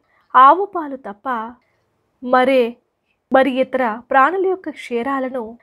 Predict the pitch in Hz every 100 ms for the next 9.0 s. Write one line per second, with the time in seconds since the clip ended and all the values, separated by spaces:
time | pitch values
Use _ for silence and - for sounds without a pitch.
0 | - 247 247 349 339 247 262 359 349 311
1 | 311 294 285 233 240 - 214 214 262 233
2 | 240 233 226 214 233 240 _ 247 269 269
3 | 381 370 339 339 254 - 269 269 220 220
4 | 240 262 226 214 240 233 247 262 _ -
5 | - _ - 214 277 349 440 381 311 302
6 | 254 247 208 208 262 262 320 320 330 _
7 | _ _ - 277 277 330 381 349 277 254
8 | 233 _ - 226 240 294 247 226 233